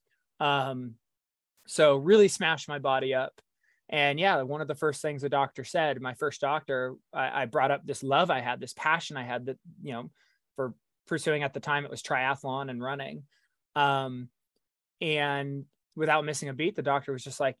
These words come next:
"Yeah, you're probably gonna let that part of your life go," and then walks out to see his next patient. Um, yeah, it was, uh, that was a rough moment. That was a low, a low moment in those first few moments after he said that, 'cause I'd never known a version of myself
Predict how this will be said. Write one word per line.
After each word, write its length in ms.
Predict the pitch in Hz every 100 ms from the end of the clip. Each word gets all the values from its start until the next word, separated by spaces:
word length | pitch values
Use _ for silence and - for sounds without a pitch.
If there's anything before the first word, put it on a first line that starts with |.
| -
"Yeah, 180 | 202
you're 140 | 175 170
probably 260 | 170 151
gonna 140 | 143 139
let 140 | 135
that 160 | 135 -
part 140 | 135
of 40 | 131
your 80 |
life 220 | 131 127 -
go," 240 | 143 135
and 100 | 135
then 120 | 139
walks 300 | 135 127 -
out 180 | - -
to 60 | -
see 120 | 156
his 140 | 143
next 200 | 160 -
patient. 420 | - 147 143 - - _ _ _ _ _ _ _ -
Um, 520 | 143 135 139 76 151 _ _ _ _ _ _ -
yeah, 280 | 160 190 151
it 60 |
was, 180 | 147 135
uh, 340 | 175 160 147 143 _
that 120 | 156
was 120 | 214 180
a 80 |
rough 300 | 147 175 175
moment. 340 | 147 151 180 123
That 100 | 151
was 100 | 143
a 60 |
low, 360 | 135 143 151 147
a 80 | 143
low 200 | 139 151
moment 420 | 143 151 170 131 104
in 140 | 143
those 200 | 139 131
first 260 | - 147 -
few 120 | 147
moments 400 | 131 135 156 135
after 260 | 135 127 135
he 80 | 120
said 260 | 170 190
that, 160 | 151 -
'cause 120 | -
I'd 140 | 156
never 180 | 170 160
known 220 | 156 185
a 40 | 233
version 340 | 139 135 139
of 100 | 120
myself 460 | 143 131 147 131